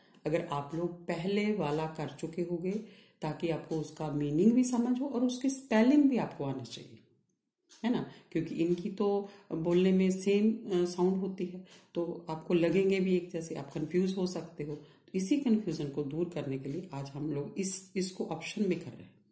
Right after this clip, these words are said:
आपको option choose करना है, ठीक है? तो fill कर देना है। Let us start। Homophones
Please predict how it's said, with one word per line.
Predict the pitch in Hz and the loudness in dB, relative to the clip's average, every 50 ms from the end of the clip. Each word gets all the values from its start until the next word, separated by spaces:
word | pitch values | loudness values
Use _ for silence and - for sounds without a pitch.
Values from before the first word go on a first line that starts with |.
| _ _ _ _ _ _ - - | _ _ _ _ _ _ -10 -10
आपको | 147 - - - | -10 -8 -8 -8
option | - - 156 156 - - 214 214 214 | -6 -6 -8 -6 0 4 4 4 4
choose | - - 202 202 208 | 4 0 -2 -2 -2
करना | - - 220 226 220 226 | -2 -2 0 2 2 2
है, | 220 233 320 359 - - _ _ _ _ _ _ _ _ - | 2 -2 -8 -10 -12 -16 _ _ _ _ _ _ _ _ -8
ठीक | - 254 - - | -8 -6 -4 -4
है? | 139 - - - - - _ _ _ _ _ - | -6 -6 -8 -16 -20 -20 _ _ _ _ _ -10
तो | 160 147 - - - - _ _ _ _ _ - - - - | -8 -8 -8 -10 -14 -18 _ _ _ _ _ -20 -18 -12 -6
fill | - 208 196 175 - | -2 0 0 0 0
कर | 147 113 | -4 -6
देना | - - - - | -6 -8 -14 -16
है। | - - - - _ - _ _ _ _ _ _ _ _ _ _ _ _ _ - - _ _ _ _ _ _ _ _ _ - 175 | -18 -20 -20 -20 _ -20 _ _ _ _ _ _ _ _ _ _ _ _ _ -20 -20 _ _ _ _ _ _ _ _ _ -10 -10
Let | 170 170 170 180 | -8 -6 -6 -8
us | - - | -6 -4
start। | - 180 202 262 - - - - - _ _ _ _ _ _ _ _ _ _ _ _ - - _ _ _ _ _ _ _ _ _ _ _ _ _ _ _ _ _ _ _ _ _ _ _ _ _ _ _ _ _ _ _ _ - - - - _ _ _ _ _ _ _ _ _ _ _ _ _ _ _ _ _ _ _ _ _ _ _ _ _ _ _ _ _ _ _ _ _ _ _ _ - - - - _ _ - - 170 | -4 -4 -4 -4 -6 -10 -16 -20 -20 _ _ _ _ _ _ _ _ _ _ _ _ -20 -20 _ _ _ _ _ _ _ _ _ _ _ _ _ _ _ _ _ _ _ _ _ _ _ _ _ _ _ _ _ _ _ _ -20 -20 -20 -20 _ _ _ _ _ _ _ _ _ _ _ _ _ _ _ _ _ _ _ _ _ _ _ _ _ _ _ _ _ _ _ _ _ _ _ _ -20 -20 -20 -20 _ _ -6 2 4
Homophones | 185 185 196 214 220 233 294 330 - - - 202 156 - - - - - - - - | 6 6 8 6 6 4 4 0 -2 -2 0 0 2 2 0 -2 -4 -6 -6 -6 -10